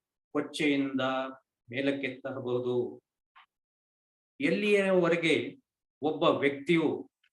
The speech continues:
ಒಂದು ಪಾಪವನ್ನು ಮಾಡುವ ಪ್ರವೃತ್ತಿಯನ್ನು ಹೊಂದಿದ್ದಾನೆಯೋ, ಅಲ್ಲಿಯವರೆಗೆ ಅಂತಹ ಪಾಪವನ್ನು ಆಚರಿಸುವ ವ್ಯಕ್ತಿಗಳ ಬಗ್ಗೆ ಇರುವ ದ್ವೇಷವು ಪ್ರಯೋಜನಕಾರಿ ಮತ್ತು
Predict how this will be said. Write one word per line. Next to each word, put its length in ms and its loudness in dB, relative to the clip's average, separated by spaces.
ಒಂದು 320 4
ಪಾಪವನ್ನು 680 6
ಮಾಡುವ 520 2
ಪ್ರವೃತ್ತಿಯನ್ನು 840 -2
ಹೊಂದಿದ್ದಾನೆಯೋ, 960 -2
ಅಲ್ಲಿಯವರೆಗೆ 1120 2
ಅಂತಹ 540 4
ಪಾಪವನ್ನು 840 4
ಆಚರಿಸುವ 680 -2
ವ್ಯಕ್ತಿಗಳ 540 -2
ಬಗ್ಗೆ 480 -2
ಇರುವ 280 4
ದ್ವೇಷವು 1000 0
ಪ್ರಯೋಜನಕಾರಿ 1080 0
ಮತ್ತು 520 -6